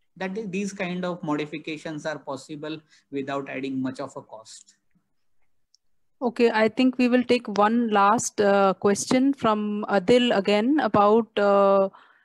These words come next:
Speaker 2: indoor air treatment techniques. Are they different during the night hours and the day hours? Is there any adjustment that is required?
Speaker 1: If the concentration of people is changing, then you, you can change that.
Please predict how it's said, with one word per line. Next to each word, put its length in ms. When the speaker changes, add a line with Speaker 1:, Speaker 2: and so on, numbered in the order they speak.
Speaker 2:
indoor 520
air 320
treatment 480
techniques. 480
Are 240
they 140
different 560
during 320
the 100
night 380
hours 300
and 140
the 160
day 220
hours? 460
Is 180
there 220
any 260
adjustment 800
that 180
is 140
required? 540
Speaker 1:
If 200
the 100
concentration 640
of 180
people 320
is 160
changing, 480
then 200
you, 180
you 300
can 200
change 420
that. 240